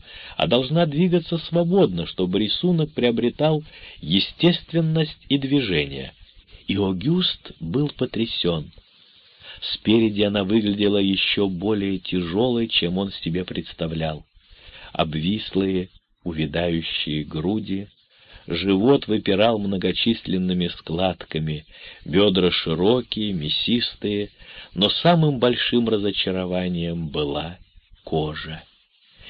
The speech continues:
Не та мраморно-белая кожа, что он привык видеть на полотнах Энгра, нечто необычайно великолепное, в молочных тонах. Кожа у натурщицы была покрыта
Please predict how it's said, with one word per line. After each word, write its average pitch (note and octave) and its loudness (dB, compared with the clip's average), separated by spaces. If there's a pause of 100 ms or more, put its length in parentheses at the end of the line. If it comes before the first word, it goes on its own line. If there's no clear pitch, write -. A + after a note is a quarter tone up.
(120)
Не F#2 0
та B2+ 4
мраморно-белая G2+ 2
кожа, F2+ 2
что - -4
он F2 -4
привык E2+ -2
видеть F#2 0
на F2+ -4
полотнах F2+ -2
Энгра, F2+ -2 (520)
нечто F#2 -2
необычайно F#2+ 2
великолепное, A#2 -2 (280)
в D#2 -8
молочных E2+ 0
тонах. E2 0 (800)
Кожа A#2 2
у F2+ 0
натурщицы F#2 -2
была F2+ 0
покрыта G#2 -2